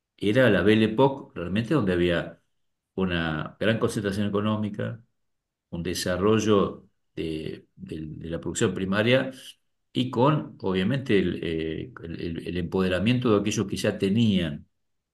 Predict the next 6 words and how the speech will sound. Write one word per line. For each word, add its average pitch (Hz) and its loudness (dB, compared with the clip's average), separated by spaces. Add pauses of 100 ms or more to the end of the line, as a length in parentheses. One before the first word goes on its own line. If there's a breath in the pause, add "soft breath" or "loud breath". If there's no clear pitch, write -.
(300)
muchísimo, 85 -4 (100)
muchísimo 87 -8
capital, 101 -2 (280)
lo 92 -2
incrementaron 87 -2
notoriamente. 76 -6